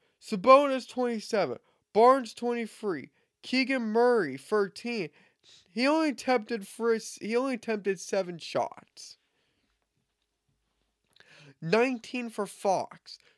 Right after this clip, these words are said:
Twenty-nine for Huerter. The bench was horrific. The Suns bench did amazing.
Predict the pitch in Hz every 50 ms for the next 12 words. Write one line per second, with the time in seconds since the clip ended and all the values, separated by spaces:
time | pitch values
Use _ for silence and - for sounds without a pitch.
0 | _ _ - - 247 262 269 262 240 247 247 247 226 - - 214 190 180 170 -
1 | - 214 214 202 180 131 113 65 - - - _ _ _ _ _ _ _ _ _
2 | _ _ _ _ _ _ _ _ _ _ _ _ _ _ _ - 185 175 151 -
3 | 247 277 330 370 339 - - 240 240 233 220 - 208 185 156 139 131 143 147 151
4 | 151 - - - - - - _ - _ _ _ _ _ _ _ _ _ _ _
5 | 196 226 208 - - - 277 294 320 285 - - - 254 247 247 220 - - -
6 | - 226 202 208 196 175 151 139 131 131 123 - 98 - - -